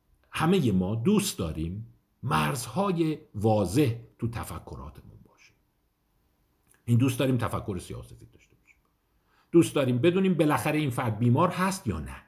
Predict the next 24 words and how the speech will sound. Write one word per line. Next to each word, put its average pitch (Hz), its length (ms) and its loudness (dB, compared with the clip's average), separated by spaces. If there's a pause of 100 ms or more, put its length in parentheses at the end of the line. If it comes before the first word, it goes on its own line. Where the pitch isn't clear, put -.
(420)
بالاخره 156 360 0
این 160 280 2
اسکیزوفرنی 131 580 0
داره 220 220 0
یا 170 140 4
دو 107 120 2
قطبیه، 69 440 -12 (420)
بالاخره 151 520 0
این 226 160 6
دارو 208 240 2
رو 190 60 2
باید 185 180 0
بخوره 185 260 -2
یا 147 100 -2
اینو 113 200 -2
باید - 220 -14
بخوره، - 320 -20 (260)
بالاخره 160 280 -2
حرف 160 280 -2 (100)
این 214 160 6
درسته 208 380 2
یا 120 140 0
اون 90 180 -6
درسته. - 400 -20